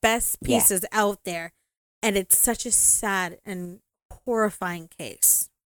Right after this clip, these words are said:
Speaker 2: As we've talked about so many times, so many failings on
Speaker 1: Massive
Speaker 2: the
Speaker 1: systemic
Speaker 2: police
Speaker 1: failure.
Speaker 2: side.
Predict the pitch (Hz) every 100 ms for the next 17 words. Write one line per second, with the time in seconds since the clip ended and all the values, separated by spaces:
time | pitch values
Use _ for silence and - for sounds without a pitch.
0 | _ _ 196 202 - 185 180 - 170 160
1 | - 127 123 123 - - 135 123 123 123
2 | 135 120 113 120 - _ _ _ _ -
3 | - - 151 147 143 139 139 139 - _
4 | _ - - 147 135 123 120 120 120 -
5 | - _ _ - 233 233 220 220 214 247
6 | - 190 - 190 185 131 175 170 127 123
7 | 120 120